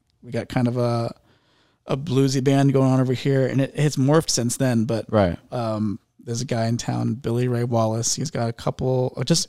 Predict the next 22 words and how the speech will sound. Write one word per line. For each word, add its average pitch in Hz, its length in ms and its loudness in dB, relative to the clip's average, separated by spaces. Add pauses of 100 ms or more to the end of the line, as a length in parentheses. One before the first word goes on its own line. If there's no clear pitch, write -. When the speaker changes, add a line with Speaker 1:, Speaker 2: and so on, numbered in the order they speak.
Speaker 1:
uh, 160 60 -4 (100)
just - 240 -2
one 156 180 4
right 127 140 2
now 127 200 0
on 120 100 0
Spotify. 120 560 -2
Speaker 2:
Mm-hmm. 110 300 0 (220)
Speaker 1:
Uh, 113 220 -4
and 120 140 -2
it's - 80 -4
a 139 80 -2
little 135 160 4
bit 117 40 -2
older. 113 240 -2
He's 123 160 -2
working 123 240 -2
on 127 120 0
some 113 160 2
new 110 100 2
stuff, 113 400 -2
but, 110 240 -6